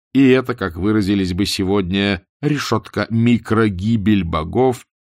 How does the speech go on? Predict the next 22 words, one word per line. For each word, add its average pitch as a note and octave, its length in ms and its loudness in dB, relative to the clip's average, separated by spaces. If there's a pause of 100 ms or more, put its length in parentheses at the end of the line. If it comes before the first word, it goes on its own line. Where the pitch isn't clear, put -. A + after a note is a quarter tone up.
то G#3+ 120 8
ли G3 200 6
гей D3 360 6
в - 80 -6
стильном A2 460 0
черном A2 420 2
прикиде G#2 460 0
вдруг G#2 280 2
вспоминает, G2 880 -4 (240)
что D#3+ 220 4
уже D3+ 260 4
долгое C#3+ 500 4
время C3 320 4
притворяется B2 720 2
арийским A#2+ 800 2
воином A#2 480 4
фон A2+ 460 0
Брикеном. F2+ 680 0 (340)
Решетка C3+ 680 0
здесь B2+ 280 0
все - 160 -6
свои. - 600 -6